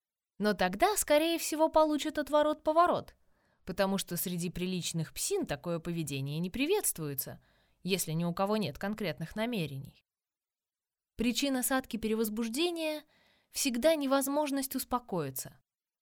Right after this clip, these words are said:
А уже эта невозможность успокоиться может быть следствием бурных игр или какого-то стресса. Например, водили волосатого товарища к грумеру. Он там натерпелся, и когда вернулся домой –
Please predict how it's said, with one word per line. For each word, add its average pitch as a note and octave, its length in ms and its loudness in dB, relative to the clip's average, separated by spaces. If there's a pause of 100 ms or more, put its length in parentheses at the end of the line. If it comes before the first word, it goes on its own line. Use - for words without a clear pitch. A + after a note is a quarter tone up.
А G#3 120 6
уже A3+ 240 6
эта F#3 200 2
невозможность G#3+ 640 0
успокоиться F4 800 2 (100)
может E4 320 2
быть C#4 180 0
следствием C4 640 0
бурных G#3 480 -2
игр D4 380 2 (180)
или E4 280 2
какого-то F3+ 600 -4
стресса. C3+ 540 -6 (1200)
Например, B3+ 640 0
водили B3+ 480 4
волосатого G#3 600 0
товарища C4+ 560 0
к B3+ 40 -4
грумеру. A#3 560 0 (640)
Он G3+ 200 0
там G3+ 200 0
натерпелся, D#4+ 1120 -2 (220)
и G3+ 160 -2
когда F3 380 -2
вернулся E3 500 -4
домой – D4 420 0